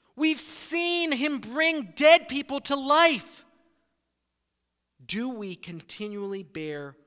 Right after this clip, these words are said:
witness? Not, again, the contrast is that not everyone is excited about the witness that ha-,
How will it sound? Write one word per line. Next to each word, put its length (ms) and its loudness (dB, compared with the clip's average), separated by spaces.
witness? 680 -12
Not, 280 0
again, 500 -4
the 80 -14
contrast 560 -8
is 80 -16
that 160 -8
not 220 -6
everyone 280 -10
is 140 -14
excited 400 -10
about 260 -12
the 60 -16
witness 400 -16
that 220 -20
ha-, 100 -14